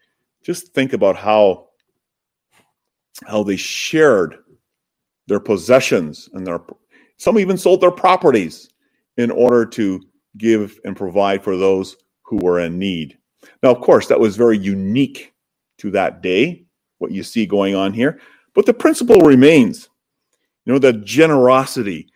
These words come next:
the Spirit who forms the community gives a generous heart. They were generous in heart. Among the three thousand,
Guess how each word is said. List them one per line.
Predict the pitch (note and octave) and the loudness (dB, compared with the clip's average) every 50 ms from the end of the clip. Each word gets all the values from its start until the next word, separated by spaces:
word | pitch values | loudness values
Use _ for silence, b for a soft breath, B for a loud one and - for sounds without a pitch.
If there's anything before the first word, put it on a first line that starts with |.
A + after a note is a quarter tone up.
| _ _ _ _ _ _ | _ _ _ _ _ _
the | - - | -12 -12
Spirit | - - - - _ - F#3 F3+ D#3+ C3 A2 - - _ _ _ _ _ | -12 -12 -18 -18 _ -2 2 4 4 4 4 0 -2 _ _ _ _ _
who | - B2 | -20 -18
forms | - - - D3 D#3 D3 B2+ | -12 -6 -2 -2 -2 -2 -2
the | - B2 | -6 -10
community | A#2 - - A#2+ B2+ C#3+ C#3+ A2+ F#2+ G2 F#2+ F2+ F#2 _ _ _ _ _ _ _ _ | -10 -10 -10 -8 -6 -6 -6 -6 -6 -8 -10 -10 -14 _ _ _ _ _ _ _ _
gives | - G#2+ G#2+ G#2+ G2+ F2+ - - - _ | -8 -4 -2 -2 -2 -4 -6 -18 -18 _
a | - G2 F#2+ | -10 -10 -10
generous | E2+ F2 - G2+ A2 A2 A2 A2 G#2 G2 G2 F#2 - - - _ _ _ _ | -12 -12 -8 -6 -6 -4 -4 -4 -4 -4 -4 -6 -8 -16 -20 _ _ _ _
heart. | - - - - - F2+ D2+ - - _ - _ _ _ | -20 -20 -16 -10 -8 -8 -8 -8 -14 _ -20 _ _ _
They | - G#2+ | -6 -4
were | G#2 G2 F#2 | -2 -2 -4
generous | E2+ E2 - C3+ D3+ E3 D#3+ D3+ D3 - - | -4 -2 0 0 2 4 2 2 2 0 -6
in | - A#2+ A2+ | -6 -4 -4
heart. | G#2 - - - - G2+ E2 - _ b b b b b b b b b b b b _ _ _ - | -6 -6 -10 -4 -4 -2 -2 -4 _ b b b b b b b b b b b b _ _ _ -6
Among | A#2 B2+ D3+ E3+ F3+ | 0 2 2 2 2
the | D#3+ C#3 | 0 0
three | - F3 F#3 E3+ | 0 -2 -4 -4
thousand, | C#3 - D#3 D#3 E3 E3 C#3+ G#2+ A2+ G2 F#2+ F#2+ - | 0 0 2 2 2 2 0 0 -2 -6 -8 -10 -14